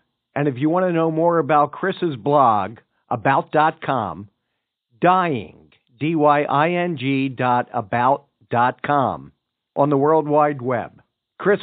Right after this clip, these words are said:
Raymond, expert on dying, funeral, and grief. This is Dan Assard from The Dan Assard Show on Funeral Radio, and I am joined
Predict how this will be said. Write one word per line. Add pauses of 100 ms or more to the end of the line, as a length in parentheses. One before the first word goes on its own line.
Raymond, (260)
expert
on
dying, (100)
funeral, (400)
and
grief. (1600)
This
is
Dan
Assard
from
The
Dan
Assard (160)
Show
on
Funeral
Radio,
and
I
am
joined